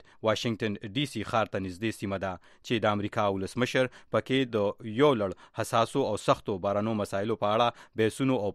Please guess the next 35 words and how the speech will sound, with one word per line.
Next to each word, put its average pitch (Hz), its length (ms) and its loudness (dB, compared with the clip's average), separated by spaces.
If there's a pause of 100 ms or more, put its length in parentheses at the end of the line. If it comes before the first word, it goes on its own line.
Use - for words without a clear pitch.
پریکړو 120 320 -2 (220)
لپاره 101 340 2
ورځي. 92 280 -4 (1600)
د 139 40 6
امریکا 156 360 6
پوسټ 196 280 2
تیره 175 160 4
ورځ 160 240 2 (240)
ویلي 123 420 2
چې 131 320 -2
په 107 160 0
ختیځ 143 260 -2
افغانستان 104 560 0
کې 151 160 -4
د 113 200 0
داعش 104 300 0
پر 101 140 0
ضد 123 240 -4
پوځي 113 300 -4 (100)
عملیاتو 104 460 -2
په 98 100 -6
مهال 113 320 0
یو 107 140 -2
امریکایي 95 380 -4
عسکر 104 340 -2
وژل 92 260 -6
شوی 127 320 -2 (240)
او 104 160 -2
نور 120 320 2 (200)
افغان 110 460 2
او 107 140 -6
امریکایي 98 400 -4
ځواکونه 92 400 -2
جوبل 95 380 -4
شوي. 95 260 -6